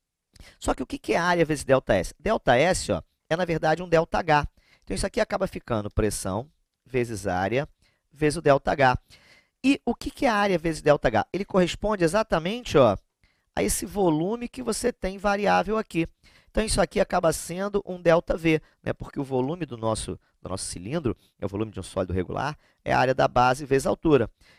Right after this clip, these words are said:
Então, se eu tenho área da base vezes uma variação de altura, né? Isso aqui vai ser uma variação de volume.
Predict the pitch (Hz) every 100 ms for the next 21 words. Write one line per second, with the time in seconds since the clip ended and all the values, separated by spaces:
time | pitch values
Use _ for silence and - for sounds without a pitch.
0 | _ - 247 - - 151 123 123 147 151
1 | 135 107 98 92 107 135 143 139 123 113
2 | 117 104 98 98 - 101 98 87 - 160
3 | 208 139 120 151 196 _ _ _ - -
4 | 165 - 151 147 143 139 151 143 143 -
5 | 131 135 170 143 120